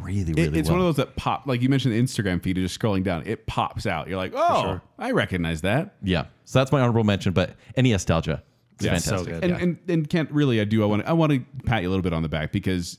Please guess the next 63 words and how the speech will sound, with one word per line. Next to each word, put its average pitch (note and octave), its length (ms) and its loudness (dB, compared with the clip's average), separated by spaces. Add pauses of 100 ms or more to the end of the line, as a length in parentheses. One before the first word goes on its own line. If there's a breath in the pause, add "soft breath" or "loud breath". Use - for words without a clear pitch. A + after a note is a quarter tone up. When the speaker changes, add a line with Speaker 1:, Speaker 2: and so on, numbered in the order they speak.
Speaker 2:
every C3+ 280 0
week B2+ 220 2
you A2 60 0
come A2+ 160 0
up G#2+ 160 -4
with C3 100 2
these A2+ 140 2
episode C#3 400 0
art E2+ 300 -2
and G#2 280 2
you D#3+ 80 2
put G3+ 160 0
a F#3 40 -2
lot B2 200 0
of G#2 80 0
effort. A#2+ 260 -2
Like G#2 120 -2
the G2+ 60 -2
Fun G#3 240 2
Dip A#2 200 -2
one D#2 240 -2 (340 soft breath)
was B2 140 2
when C3+ 160 4
you C#3 80 4
did D3 160 2
it C#3 160 -8
kind D3+ 160 2
of B2+ 60 0
just A#2+ 160 -2
like, A#2 180 -2
"I A#3+ 80 2
should - 120 -4
do A3+ 60 4
a G3 40 4
Fun A3+ 180 0
Dip F#3 180 0
thing." F#2+ 260 0
And B2+ 140 2
it C#3 40 2
ends D3+ 160 2
up C#3 80 -2
turning C#3 240 0
out A2+ 100 -4
so D#3+ 300 -2
cool E3+ 220 0
looking, F2 380 -2 (200 soft breath)
but C3+ 100 4
you D#3 60 2
put G3+ 100 2
a G3 40 4
lot F3 180 2
of D#3+ 60 2
work E3+ 180 0
into G2+ 80 0
that D2 140 -2
every A2 200 2
week G#2 160 0
and F2+ 80 -2
I F2+ 60 2
appreciate D#2+ 380 -2
Speaker 1:
It's - 100 -4
Speaker 2:
that. E3+ 60 2
Speaker 1:
fun. B2 120 0